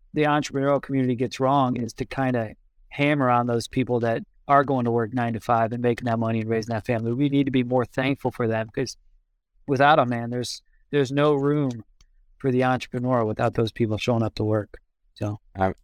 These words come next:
Speaker 2: I'm into that. Um, I think you're totally right. You know, some people are made for entrepreneurship and some people are not, and that's
Speaker 1: Yeah.
Speaker 2: okay.
Speaker 1: And I, and I'm anti-shaming. You know, the internet's full of,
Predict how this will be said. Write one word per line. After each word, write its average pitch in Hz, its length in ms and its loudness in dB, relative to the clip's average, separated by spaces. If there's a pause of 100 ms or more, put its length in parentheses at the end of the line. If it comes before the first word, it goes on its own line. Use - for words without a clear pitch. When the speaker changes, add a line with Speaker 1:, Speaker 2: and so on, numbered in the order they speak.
(100)
Speaker 2:
I'm 95 200 2
into 95 280 -2
that. 92 400 0 (240)
Um, 85 420 0 (420)
I 87 100 -6
think 98 180 -4
you're 95 160 0
totally 87 300 -2
right. 85 320 0 (240)
You 85 80 -4
know, 85 80 -2
some 90 220 -2
people 90 440 -2
are 82 160 -2
made 90 300 -4 (960)
for 85 160 0
entrepreneurship 90 680 -4 (100)
and - 100 -12
some - 140 -8
people 87 340 -4
are 85 100 -2
not, 85 300 -2
and 92 140 -4
that's 190 100 0
Speaker 1:
Yeah. 190 120 2
Speaker 2:
okay. 82 340 -4 (360)
Speaker 1:
And 151 160 -2
I, 175 240 0 (140)
and 165 180 -2
I'm 180 180 2
anti-shaming. 143 1300 -2
You 127 80 -4
know, 139 180 -2
the 151 120 0
internet's 160 380 0
full 135 360 0
of, 117 200 -2